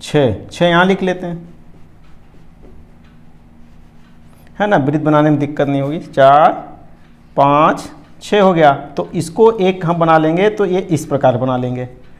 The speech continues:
ठीक ना, तो इसको बी डाल लेते हैं, ठीक ना। इसलिए ज़रूरी नहीं होता है कि सभी उप समुच्चयों को वृत्त के ही रूप में दिखाएं, सर्पिल आकार का भी हो सकता है या अंडे आकार का भी होता है। देखिए, ये वृत्त हो गया, है ना, और ये इस प्रकार भी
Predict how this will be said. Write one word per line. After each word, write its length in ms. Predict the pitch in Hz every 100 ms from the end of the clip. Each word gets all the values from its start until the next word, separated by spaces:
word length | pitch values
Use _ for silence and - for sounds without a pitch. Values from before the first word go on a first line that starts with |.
| - - -
ठीक 100 | 240
ना, 100 | 240
तो 120 | 170 160
इसको 320 | - 208 247 - - 196
बी 220 | 147 165
डाल 180 | 147 135
लेते 240 | 127 - 110
हैं, 180 | 104 - - - - -
ठीक 100 | 277
ना। 60 |
इसलिए 280 | 196 - 196
ज़रूरी 380 | 143 156 160 226
नहीं 120 | 233
होता 280 | 190 185 156
है 240 | 156 208 233 - -
कि 120 | 170
सभी 340 | 175 165 226 233 - - 190
उप 160 | 208
समुच्चयों 500 | - 165 170 170 214
को 160 | 220 214
वृत्त 340 | 165 156 170 208
के 80 | 196
ही 140 | 233
रूप 200 | 214 214
में 120 | 185 156
दिखाएं, 460 | 160 156 170 311 - - - -
सर्पिल 440 | 165 160 170 226
आकार 220 | 190 180
का 140 | 180 185
भी 100 | 190
हो 100 | 170
सकता 300 | 170 170 175
है 120 | 190
या 80 | 196 196
अंडे 280 | 160 165 208
आकार 240 | 190 175
का 60 | 170
भी 60 | 165
होता 200 | 156 151
है। 60 |
देखिए, 180 | 156 151
ये 140 | 156 165
वृत्त 300 | 147 156 156
हो 80 | 170
गया, 180 | 185 - - - - - - - - - - - - - - - - - - - - -
है 160 | 208
ना, 100 | 262
और 380 | 147 - 151 147
ये 560 | 139 170 240 - - -
इस 160 | 147 143
प्रकार 320 | 143 135 127
भी 120 | 165